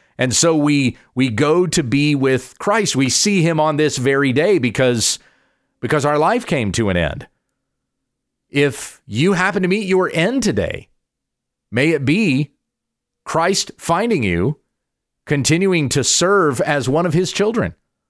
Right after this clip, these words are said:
until the day you go and meet with the Lord in glory. He warns his disciples that just because you haven't seen that day yet doesn't mean it isn't coming. And that's what we're going to read about tomorrow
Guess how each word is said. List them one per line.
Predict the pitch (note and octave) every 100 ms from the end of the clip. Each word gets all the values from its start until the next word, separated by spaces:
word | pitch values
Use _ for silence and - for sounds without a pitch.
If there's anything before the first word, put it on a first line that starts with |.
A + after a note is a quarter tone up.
| _ _ _
until | A2 F#2+ D3 D#3+
the | D3
day | C3+ C#3+
you | D3 B2+
go | B2 C#3 C3 A2
and | A2+ G#2 G#2
meet | B2 D3
with | B2+ A2+
the | A2
Lord | C3 D3 G2+ G#2 A2 -
in | A2+
glory. | A2 A#2 D#3 F3+ D#3+ - _ _ _ _ _ _ _ _ -
He | C3+
warns | C#3+ F3+ A3+
his | A3 G3+
disciples | G3 F#3 G3+ G#3 G3+ G#2 - -
that | A#2+ A#2
just | G#2+ D#3 E3
because | G3+ G3
you | F3
haven't | F#3 E3 D#3+
seen | - A#3 A#3+
that | F#3+ B2+
day | B2 A#2
yet | A2+ A2+ - G2
doesn't | D3 D3+ E3+ D3
mean | C#3 C#3
it | C3+ C3+ A#2+
isn't | B2 A2+ A2+
coming. | - A2 F2+ D2+
And | A#2 G#2
that's | G#2+ C3 D#3
what | D#3 D3+ C#3
we're | C3 C3
going | A#2 B2+ B2+ A#2+
to | - A#2 A2 G#2+ - _ -
read | B2 C3
about | A#2 G#2+
tomorrow | - A2 E3+ E3+ A2+ G#2+